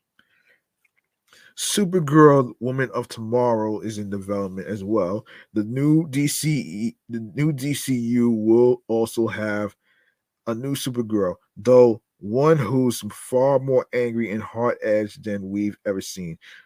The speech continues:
Supergirl, Woman of Tomorrow is a movie based on Tom King and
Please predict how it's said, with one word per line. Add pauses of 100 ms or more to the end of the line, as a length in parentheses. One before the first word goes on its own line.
Supergirl,
Woman
of
Tomorrow
is
a
movie
based
on
Tom
King
and